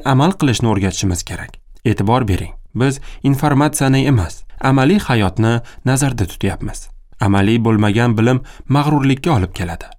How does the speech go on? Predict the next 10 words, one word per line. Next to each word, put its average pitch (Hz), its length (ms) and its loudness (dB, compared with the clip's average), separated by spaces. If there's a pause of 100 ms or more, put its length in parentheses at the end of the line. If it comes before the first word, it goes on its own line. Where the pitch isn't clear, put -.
(160)
Shuning 151 320 2
uchun 170 160 2
hatto 151 480 0 (200)
oyat 143 360 2
yodlash, 104 420 0 (280)
muqaddas 156 420 0
kitobni 151 360 0
o'rganish 147 520 2
kabi 127 240 0
ishlar 139 300 2